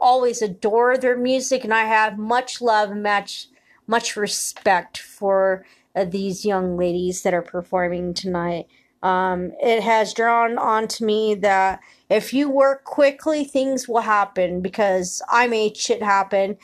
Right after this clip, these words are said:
and I didn't even have to try, and I, I don't wanna try. I just want to make perfection better. Um, this life has given me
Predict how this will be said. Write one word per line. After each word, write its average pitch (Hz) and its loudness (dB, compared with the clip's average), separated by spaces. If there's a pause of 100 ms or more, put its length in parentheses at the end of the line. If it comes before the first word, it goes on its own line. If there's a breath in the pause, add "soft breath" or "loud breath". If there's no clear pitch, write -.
(300 loud breath)
and 208 2
I 233 4
didn't 220 -2
even 220 0
have 208 -2
to 190 -18
try, 190 2
and 190 0
I, 202 2
I 202 2
don't 208 0
wanna 208 0
try. 208 2
I 208 0
just - -8
want 202 -2
to - -6
make 196 -6
perfection 190 -4 (280 soft breath)
better. 185 0 (400)
Um, 190 0 (560)
this 240 2
life 233 2
has 220 2
given 233 0
me 226 0